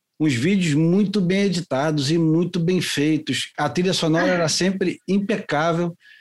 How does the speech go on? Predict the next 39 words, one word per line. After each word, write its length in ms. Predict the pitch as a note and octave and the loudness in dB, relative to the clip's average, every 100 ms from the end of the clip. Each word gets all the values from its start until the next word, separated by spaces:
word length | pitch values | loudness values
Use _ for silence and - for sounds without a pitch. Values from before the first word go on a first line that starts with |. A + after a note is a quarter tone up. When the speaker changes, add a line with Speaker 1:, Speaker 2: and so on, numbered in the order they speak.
| _ _ | _ _
Speaker 1:
E 60 | D#3 | -2
aí 140 | D3+ | 0
eu 100 | F#3+ | 2
entrei 260 | G#3 G3 G3+ | 0 0 0
em 40 | |
contato 480 | F#3+ F3+ F3+ E3+ - | 0 0 0 -2 -2
contigo, 400 | D#3 - F3+ D#3+ | -4 -2 0 0
não 100 | D3 | 0
sei 160 | D#3 | 0
se 120 | D3+ D#3+ | -2 -2
você 180 | C#3+ | -2
lembra, 220 | C3+ D3+ C#3 | 0 0 0
eu 40 | |
fiz 200 | B2+ D3 | -2 -2
uma 100 | D3 | 0
Speaker 2:
Me 60 | D3 | 0
Speaker 1:
entrevista 500 | C#3 A3 A#3 B3+ C4 | 0 0 0 0 0
Speaker 2:
lembro. 220 | B3 F3+ - _ _ - | -2 -4 -14 _ _ -6
Speaker 1:
breve 640 | A#2+ C#3 D#3 D#3+ A2+ A#2 | -2 0 2 0 0 -2
e 60 | G#2+ | -2
tal. 500 | A#2 C3 D3+ F3+ F3+ _ - A#3+ | -2 -2 0 -2 -6 _ -14 -8
Speaker 2:
Sim, 80 | B3 | -4
claro. 380 | C#4 A3+ A#3+ A3+ - _ _ _ | -2 0 0 -4 -10 _ _ _
Speaker 1:
Mas, 460 | C3+ D3 B2 - - _ _ | -2 0 -2 -6 -12 _ _
é, 520 | C3+ C3 A#2+ A2+ G#2+ - _ | 0 2 2 0 -2 -6 _
era 180 | - G3 | -2 0
muito 300 | G3 A#3+ B3+ | 2 2 0
diferente 580 | A#3 A3+ B3 G3 A3 G#3+ G3+ | 0 0 0 0 0 -2 -2
de 240 | G#3 G3 | -2 -2
quase 480 | G3 A3+ C4+ B3 F#3+ | -2 0 0 0 -2
tudo 300 | G#3 C4 A3 | 0 2 2
que 100 | - | 0
o 60 | G3+ | 0
pessoal 360 | G#3 G3 G3+ | 0 0 0
tava 240 | G3+ G3 F#3+ | 0 0 0
fazendo 540 | F#3+ C#3+ D3+ F3 D3+ | 0 0 0 2 0
aqui 240 | C#3 E3 D3+ | 0 -2 -2
com 140 | D3+ | 0
audiovisual 920 | D3+ C#3+ C#3+ D3+ C3+ C#3 D3+ G3+ G3 | 0 2 2 2 2 0 2 0 -2